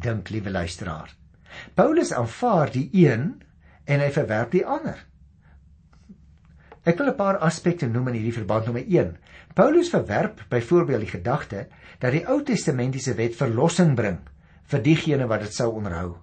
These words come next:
Ons verlossing, luisteraars, is 'n gratis en 'n genadige geskenk van God. Die wet speel geen rol in die verlossing nie, behalwe dat dit ons bewus maak van ons sonde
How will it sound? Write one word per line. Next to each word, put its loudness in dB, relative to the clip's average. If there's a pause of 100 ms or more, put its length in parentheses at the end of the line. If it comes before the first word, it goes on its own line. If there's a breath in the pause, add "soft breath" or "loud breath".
(640 loud breath)
Ons -4
verlossing, 2
luisteraars, -2
is -4
'n 0
gratis 0 (140)
en 0
'n 0
genadige -2
geskenk 0
van -4
God. -10 (540 loud breath)
Die 8
wet 2
speel 2
geen 2
rol 4 (160)
in 2
die 2
verlossing 0
nie, -10 (340 loud breath)
behalwe 2
dat 4
dit -4
ons -2
bewus 0
maak -2
van -6
ons -6
sonde -2